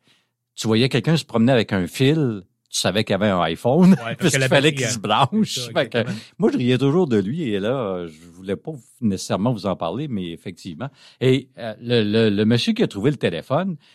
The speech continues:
Speaker 1: c'est que lorsqu'il, euh, il a, il a pris le téléphone, il l'a ouvert, et il fonctionnait, il était sur le, le mode avion, et il y avait un message de la compagnie aérienne concernant les bagages.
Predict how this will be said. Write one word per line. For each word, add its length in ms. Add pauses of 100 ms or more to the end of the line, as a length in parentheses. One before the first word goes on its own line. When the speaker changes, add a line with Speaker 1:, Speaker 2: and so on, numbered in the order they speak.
(100)
Speaker 1:
c'est 200
que 220 (180)
lorsqu'il, 840
euh, 300 (340)
il 180
a, 40
il 140
a 40
pris 140
le 80
téléphone, 560 (800)
il 160
l'a 80
ouvert, 320 (540)
et 60
il 40
fonctionnait, 500
il 60
était 160
sur 200
le, 280
le 160
mode 200
avion, 380 (1160)
et 100
il 60
y 60
avait 140
un 80
message 580
de 80
la 140
compagnie 400
aérienne 640
concernant 420
les 140
bagages. 640